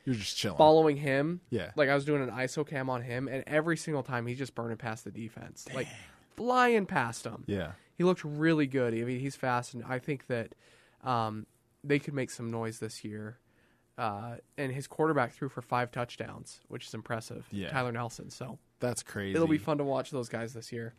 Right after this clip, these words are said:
Speaker 1: Yeah. I mean, so hopefully they, they continue that. Uh, Cedar Valley, right? That's who they play?
Speaker 2: Yeah.
Speaker 1: Second year or first year?
Speaker 2: Second year
Speaker 1: Second year.
Speaker 2: school, yeah.
Speaker 1: So
Speaker 2: Out in Eagle Mountain. It's the new high school out there.
Speaker 1: So it's, I mean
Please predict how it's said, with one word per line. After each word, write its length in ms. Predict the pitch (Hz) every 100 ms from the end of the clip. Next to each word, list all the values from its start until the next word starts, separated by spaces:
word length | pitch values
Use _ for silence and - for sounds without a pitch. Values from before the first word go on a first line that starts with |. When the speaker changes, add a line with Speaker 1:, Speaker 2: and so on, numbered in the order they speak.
| -
Speaker 1:
Yeah. 240 | 98 90 - - _ _ _ _ _
I 60 | 110
mean, 140 | 117
so 140 | 113 143
hopefully 420 | 196 - 170 147
they, 300 | 127 117 - -
they 160 | 104
continue 640 | 95 - 98 - 104 101 98
that. 380 | 98 92 90 - - _ _ _ -
Uh, 320 | 101 87 82 - _ _ _
Cedar 380 | - - 151 143
Valley, 640 | 110 113 110 107 92 104 - -
right? 280 | 107 110 131
That's 180 | - 110
who 80 | 120
they 120 | 113
play? 200 | 113 151
Speaker 2:
Yeah. 240 | 127 107 110 -
Speaker 1:
Second 320 | - 135 143
year 380 | 135 139 147 156 -
or 80 | 104
first 300 | - 104 -
year? 60 |
Speaker 2:
Second 260 | 156 151 107
year 120 | 147
Speaker 1:
Second 160 | 120 110
year. 60 | 110
Speaker 2:
school, 180 | 110 131
yeah. 300 | 120 117 117 -
Speaker 1:
So 160 | - 165
Speaker 2:
Out 140 | 156
in 60 | 151
Eagle 200 | 151 147
Mountain. 360 | 131 120 113
It's 140 | 113 -
the 100 | 131
new 140 | 127
high 160 | 135 117
school 240 | - 110
out 160 | 110 113
there. 300 | 120 117 117
Speaker 1:
So 220 | - 190
it's, 100 | 190 -
I 100 | -
mean 420 | 151 147 135 120